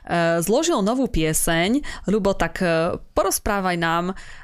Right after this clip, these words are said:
o texte, o tejto novej pecke, lebo samozrejme určite sa to ne-, e, nezaobišlo bez, e, kritiky takýchto múdrych hlav.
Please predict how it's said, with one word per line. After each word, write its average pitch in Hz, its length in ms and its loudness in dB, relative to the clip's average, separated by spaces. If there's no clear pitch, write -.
o 226 80 2
texte, 196 800 0
o 202 160 -2
tejto 190 480 0
novej 202 320 0
pecke, - 400 -2
lebo 165 160 0
samozrejme 202 640 0
určite 196 320 -2
sa 180 160 -4
to 185 80 -6
ne-, 175 320 -2
e, 160 240 -6
nezaobišlo 180 640 -2
bez, 190 400 0
e, 160 240 -6
kritiky 208 720 -2
takýchto 165 400 -4
múdrych 170 480 -4
hlav. 156 400 -2